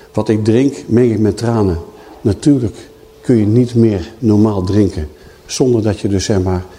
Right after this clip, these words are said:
in tranen wegsmelt. Als je dit realiseert, je zit er middenin. Er is geen hoop. Sterker nog,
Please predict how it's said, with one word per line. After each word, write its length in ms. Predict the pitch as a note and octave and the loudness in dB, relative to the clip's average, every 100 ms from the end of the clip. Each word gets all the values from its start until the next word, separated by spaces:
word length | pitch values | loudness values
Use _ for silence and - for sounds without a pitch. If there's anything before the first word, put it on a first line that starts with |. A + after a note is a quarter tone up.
| - - | -20 -6
in 160 | G2 | -4
tranen 380 | G2 A#2 A2+ G2+ | -2 0 0 0
wegsmelt. 560 | G#2 - A#2 F#2 F2+ - - - - - - | -2 -4 -4 -4 -8 -18 -20 -20 -20 -16 -8
Als 160 | G2 | -2
je 160 | G#2+ G#2+ | 0 2
dit 280 | C3 C3+ - | 2 -2 -4
realiseert, 920 | G#2+ B2 B2 A2+ A2 B2 C#3 G#2+ - - - - - - | 0 2 2 2 2 2 2 -2 -10 -20 -20 -20 -16 -2
je 120 | G#2+ | 0
zit 180 | B2+ C#3 | 2 2
er 80 | C3 | 2
middenin. 500 | D3+ D#3 D3 A2 D#2+ - - - - - - - - - | 2 2 0 0 -4 -14 -20 -20 -20 -20 -20 -20 -20 -14
Er 140 | - B2 | -4 0
is 120 | B2+ | 0
geen 200 | C3+ A2+ | 2 2
hoop. 380 | B2 A#2+ - - - - - - - - - - | 2 -2 -4 -18 -20 -20 -20 -20 -20 -20 -20 -16
Sterker 420 | - C#3 B2+ A2+ | -2 -2 0 0
nog, 380 | A2 F#2 - | 0 -2 -10